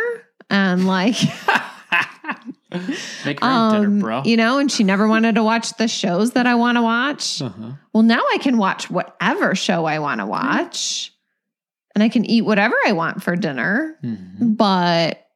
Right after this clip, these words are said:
Speaker 1: I'm super lonely. Like, there's no one to talk about the terrible dinner or the good dinner with.
Speaker 2: Sure.
Speaker 1: And there's, you know,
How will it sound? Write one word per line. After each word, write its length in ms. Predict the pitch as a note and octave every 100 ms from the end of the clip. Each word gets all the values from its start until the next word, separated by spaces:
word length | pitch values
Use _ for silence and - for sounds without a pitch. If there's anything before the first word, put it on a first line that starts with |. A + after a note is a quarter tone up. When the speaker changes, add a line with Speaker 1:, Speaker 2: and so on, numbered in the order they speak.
| -
Speaker 1:
I'm 340 | G#3 G3+ F#3 - _
super 400 | - - A#3 F3+
lonely. 440 | E3 E3 D#4+ C#3+ -
Like, 240 | D3 F3+
there's 220 | F#3+ F#3
no 140 | G3 F3+
one 360 | E3+ E3+ E3
to 460 | D3+ D3+ D3+ D3 F#3 -
talk 380 | C#4+ C#5+ D#5 A#3+
about 440 | G#3 E3 - F#3+
the 80 | F#3+
terrible 500 | - G#3+ E3 D#3 D#3+
dinner 400 | - D#3 D#3 D#3
or 60 | D#3
the 100 | F#3
good 220 | F#3 G#3
dinner 280 | - D2 G#2+
with. 680 | F#3+ D4+ C#4 G#3+ G3 G#3+
Speaker 2:
Sure. 80 | G3
Speaker 1:
And 140 | F#3
there's, 440 | F3+ F#3 F#3 G#3 - - - _ _ -
you 100 | G#3+
know, 260 | F3+ D#3